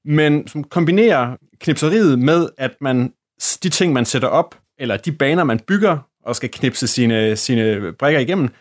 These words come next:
altså det er med ting, der er, man finder i lokalet, i spillokalet, i området. Det vil sige, øh, stole, borde, bøger, linealer, øh, kaffekopper. Og det er jo lidt ligesom, hvad hedder det, Shooter, som også er den der danske ting, hvor man bruger de figurer og ting og løber rundt på borde.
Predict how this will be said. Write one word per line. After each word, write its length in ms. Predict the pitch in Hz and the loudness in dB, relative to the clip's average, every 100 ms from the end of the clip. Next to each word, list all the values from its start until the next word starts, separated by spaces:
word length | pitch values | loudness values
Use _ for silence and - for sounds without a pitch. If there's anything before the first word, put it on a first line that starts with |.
| _ - | _ -12
altså 160 | - | -8
det 240 | 127 170 156 | 0 2 4
er 220 | 123 113 | 2 0
med 280 | 127 120 110 110 _ | 0 0 0 -4 _
ting, 240 | - 170 123 | -4 -2 0
der 80 | |
er, 380 | 113 98 107 104 107 _ _ _ | 0 0 0 -2 -6 _ _ _
man 140 | 123 117 | -4 -2
finder 320 | - 151 113 | 0 2 2
i 400 | 123 117 113 113 | 2 2 0 -2
lokalet, 560 | 110 113 131 131 147 | -4 -2 0 2 2
i 80 | 123 | 0
spillokalet, 600 | 117 143 151 - 117 110 - | -4 0 0 2 0 0 -2
i 120 | 120 | 0
området. 500 | 120 143 117 110 107 _ _ _ | 2 2 2 2 0 _ _ _
Det 80 | 131 | -2
vil 80 | 127 | 0
sige, 380 | - 120 120 110 | 2 4 4 2
øh, 80 | 104 | 0
stole, 380 | 143 135 143 | 0 2 2
borde, 580 | 127 131 127 135 127 113 - | 0 0 2 2 4 2 0
bøger, 280 | 151 131 110 | 0 2 0
linealer, 680 | 110 120 131 127 110 104 | 0 0 2 2 2 2
øh, 220 | 101 90 95 | 0 -2 -2
kaffekopper. 540 | 131 127 - 98 101 110 _ _ _ _ | -4 -4 -6 -6 -6 -12 _ _ _ _
Og 80 | 110 _ | -20 _
det 100 | 165 | 2
er 40 | |
jo 100 | 180 | 4
lidt 180 | 160 170 | 2 0
ligesom, 280 | 196 156 120 | -2 0 -2
hvad 200 | - 131 | -2 0
hedder 120 | 151 | 2
det, 80 | 143 | 2
Shooter, 400 | - 214 220 135 101 _ _ _ | 0 2 2 0 -4 _ _ _
som 200 | - 139 | 0 0
også 200 | 147 139 | 2 0
er 40 | |
den 140 | 123 | -2
der 240 | 131 110 95 101 _ _ - | 0 0 -2 -8 _ _ -2
danske 360 | 131 - 123 | 0 0 -2
ting, 240 | - 143 120 | 0 -2 0
hvor 100 | 110 | 0
man 240 | 104 101 _ | 0 -4 _
bruger 160 | 131 127 | -2 0
de 200 | 117 107 | 0 -2
figurer 460 | 131 117 127 110 | -4 -2 0 2
og 100 | 98 | 0
ting 300 | - 131 113 | -4 -2 -2
og 180 | 98 98 - | -2 -6 -10
løber 260 | 113 110 | -6 -2
rundt 180 | 110 120 | 0 -2
på 60 | 107 | -4
borde. 240 | 113 123 | -2 -2